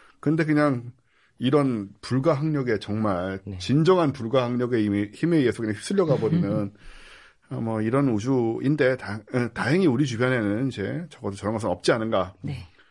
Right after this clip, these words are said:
Speaker 1: 해서 뭐 우리가 걱정할 건 아니지만
Speaker 3: 음.
Speaker 1: 어쨌든 이런 것이 있다, 우주에는.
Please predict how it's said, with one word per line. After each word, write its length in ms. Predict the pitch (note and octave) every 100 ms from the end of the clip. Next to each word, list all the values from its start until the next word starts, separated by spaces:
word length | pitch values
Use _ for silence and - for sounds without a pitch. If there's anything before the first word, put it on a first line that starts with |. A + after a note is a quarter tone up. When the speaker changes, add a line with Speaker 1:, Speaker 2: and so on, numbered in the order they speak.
| _
Speaker 1:
해서 220 | - - F#2+
뭐 220 | F#2 F2
우리가 520 | F2+ G#2+ G#2+ F#2+ F2
걱정할 440 | - - C#3+ C3
건 140 | D3 B2
아니지만 440 | F2 F2+ F#2 G#2+
Speaker 3:
음. 60 | C3+
Speaker 1:
어쨌든 280 | - - G2+
이런 320 | G2 D3 E3+
것이 220 | C3+ -
있다, 220 | B2 -
우주에는. 420 | G2+ F2 F2 E2+